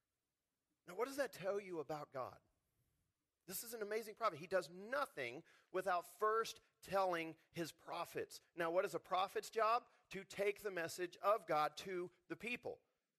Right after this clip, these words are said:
In the Old Testament, God would tell the prophet, the prophet was then go out and say, "Thus saith the Lord," and here it is. And so God is telling us,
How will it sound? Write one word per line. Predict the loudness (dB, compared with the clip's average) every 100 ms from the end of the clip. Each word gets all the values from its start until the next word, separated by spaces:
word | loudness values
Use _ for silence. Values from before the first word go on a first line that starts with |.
| _ _ _
In | 0
the | 2
Old | 2
Testament, | 2 0 0 0 2
God | 2 2
would | 0
tell | 0 0
the | 2
prophet, | 4 4 2
the | -2
prophet | 2 2 2 -6
was | -4
then | -2 0 4
go | 4
out | 2
and | 2
say, | 0
"Thus | 2 2 2
saith | 0 0 0 -4
the |
Lord," | 0 4 4 0 -10 -8
and | -4
here | 0 0 4
it |
is. | 6 4 0 -18 _ -8 -4
And | 0
so | 2 2 2
God | 4 4 4
is | 0 -4
telling | -2 2 2 2
us, | 0 -2 -8